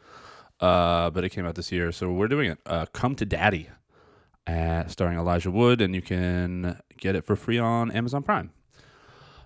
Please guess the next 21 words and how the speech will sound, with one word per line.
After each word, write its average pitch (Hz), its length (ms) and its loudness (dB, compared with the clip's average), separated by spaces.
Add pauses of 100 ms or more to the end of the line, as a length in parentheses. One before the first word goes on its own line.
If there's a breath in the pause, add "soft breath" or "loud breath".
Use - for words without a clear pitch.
(140 soft breath)
Also 127 560 6
discussed, - 720 0
and 90 160 2
this 123 160 4
was 80 140 0
a 78 140 -2
fun 107 520 4
conversation 82 840 -2
'cause 80 200 -4
one 90 440 0
of 110 100 4
us 85 240 -2
hated 110 540 -4
this 85 180 -6
movie 87 320 -2
and 101 180 -4
the 143 140 0
other 180 160 2
one 175 420 0
liked - 280 -8
it. - 140 -6